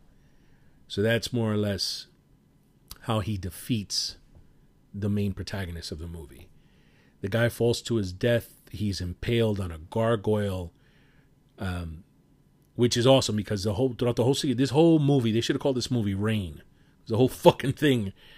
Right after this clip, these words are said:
it's like a, a torrential storm that just doesn't go away throughout the whole film.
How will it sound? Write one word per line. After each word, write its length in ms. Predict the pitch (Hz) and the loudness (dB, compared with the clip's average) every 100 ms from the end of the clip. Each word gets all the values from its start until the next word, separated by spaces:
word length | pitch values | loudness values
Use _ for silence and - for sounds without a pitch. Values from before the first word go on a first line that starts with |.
| - - - | -20 -16 -4
it's 180 | 113 - | 0 2
like 160 | 127 | 2
a, 140 | 117 107 | 2 0
a 80 | 127 | -4
torrential 1000 | 110 120 - 120 131 143 139 123 120 - - | -4 -6 0 4 4 4 4 4 4 -2 -12
storm 500 | - - 139 131 120 | -6 4 8 8 6
that 140 | 104 98 | 4 2
just 340 | 127 95 90 | 0 0 0
doesn't 520 | 127 127 110 113 123 | 4 6 6 2 0
go 360 | 110 113 110 107 | 2 4 4 2
away 420 | 101 104 104 92 85 | -2 0 0 -2 -6
throughout 240 | 104 101 | -6 -4
the 80 | 98 | -2
whole 200 | 98 95 | 0 -2
film. 340 | - 95 80 | -2 -6 -6